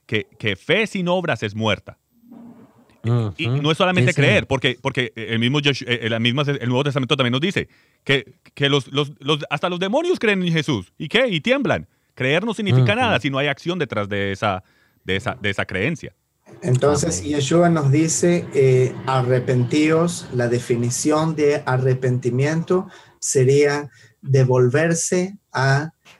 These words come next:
Speaker 3: eh, el camino recto, que es, eh, los mandamientos del Eterno, por
Speaker 1: Amén.
Speaker 3: supuesto. Y eso él lo conecta con el evangelio del reino.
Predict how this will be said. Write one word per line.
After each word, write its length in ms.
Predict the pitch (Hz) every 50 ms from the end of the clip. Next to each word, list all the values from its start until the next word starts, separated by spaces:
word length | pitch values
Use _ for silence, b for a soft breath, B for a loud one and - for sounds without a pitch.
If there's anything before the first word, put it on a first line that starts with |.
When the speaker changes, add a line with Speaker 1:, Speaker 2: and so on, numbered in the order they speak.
| b _
Speaker 3:
eh, 540 | - 123 123 120 120 117 117 113 113 - - -
el 160 | 120 123 123
camino 480 | - 135 123 127 139 147 147 143 139 131
recto, 560 | 131 151 160 180 180 - - - 214 208 208
que 260 | - 143 131 127 - -
es, 520 | 135 139 143 147 147 139 - - - _ _
eh, 460 | - 127 123 123 120 117 113 107 - - _ -
los 220 | 120 120 120 127
mandamientos 720 | 123 117 117 113 120 120 127 135 143 143 139 135 139 135
del 160 | 131 127 123 120
Eterno, 520 | 120 - - 151 160 165 165 170 170 170 170 -
por 120 | 135 131
Speaker 1:
Amén. 100 | 131 139
Speaker 3:
supuesto. 560 | - 135 - - 180 180 - - 208 214 208 - B B B B B B B B B _ _ -
Y 340 | 165 175 190 208 208 - - - _ _ _ _ _ _
eso 480 | - 143 156 175 170 - 208 196 190 - -
él 180 | 165 165 165
lo 160 | 165 160 165 -
conecta 600 | - 143 139 147 156 170 165 - - 180 175 -
con 380 | - - 160 165 170 170 - -
el 200 | 139 131 127 131
evangelio 800 | 131 123 127 127 123 123 - - - 147 143 143 147 147 143 135
del 200 | 135 127 123 120
reino. 540 | 131 135 135 131 113 107 101 - - -